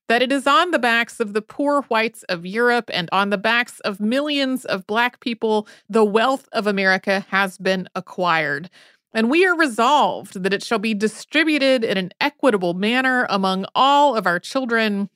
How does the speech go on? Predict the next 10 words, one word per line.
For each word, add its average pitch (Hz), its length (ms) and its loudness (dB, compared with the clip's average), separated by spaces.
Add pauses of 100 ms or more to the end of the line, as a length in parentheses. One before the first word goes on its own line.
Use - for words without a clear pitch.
(100)
and 196 120 -2
we 220 140 2
don't 269 300 2
want 233 280 2
any 254 300 -2
hysterical 247 760 0
stupidity 226 760 -2
about 185 360 0
our 214 160 2
participating 277 1000 -4